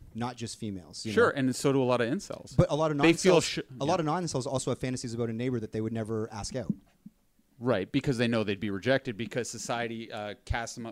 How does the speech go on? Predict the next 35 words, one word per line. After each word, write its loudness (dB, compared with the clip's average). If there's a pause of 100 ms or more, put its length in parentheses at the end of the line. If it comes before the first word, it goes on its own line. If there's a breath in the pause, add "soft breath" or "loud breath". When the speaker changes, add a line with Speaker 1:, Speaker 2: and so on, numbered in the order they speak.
Speaker 1:
with -8
a -14
certain -8
value. -6
Speaker 2:
No, -2
but, -6
like, -2
I'm -4
saying -4
anybody, -4
like, -8
friends -6
of -4
ours 0
that -4
maybe 0
would -2
never -2
ask -6
a -2
neighbor 0
out -6
'cause -4
they -2
would -2
just, -4
like, -4
"Ah, -2
it's, -6
it's -6
too, 2
it'd -2
be -6
too -2
awkward." -2